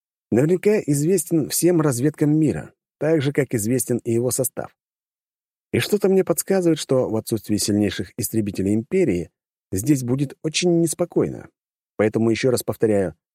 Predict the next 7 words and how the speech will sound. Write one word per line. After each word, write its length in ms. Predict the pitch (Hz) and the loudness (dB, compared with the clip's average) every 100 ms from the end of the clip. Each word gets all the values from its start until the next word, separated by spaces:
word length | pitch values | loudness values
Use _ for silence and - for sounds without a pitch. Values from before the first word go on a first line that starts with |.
| _ _ _ _ - | _ _ _ _ -14
все 340 | - 120 156 | -2 2 2
вы 200 | 156 156 | 4 2
очень 320 | 131 143 143 | 2 0 2
нужны 340 | 135 127 117 135 | 2 2 0 0
здесь». 480 | 110 113 80 - - _ _ _ _ _ - | 0 -2 -2 -6 -14 _ _ _ _ _ -8
Под 180 | 69 80 | -6 -2
«вы» 300 | 101 127 | 0 0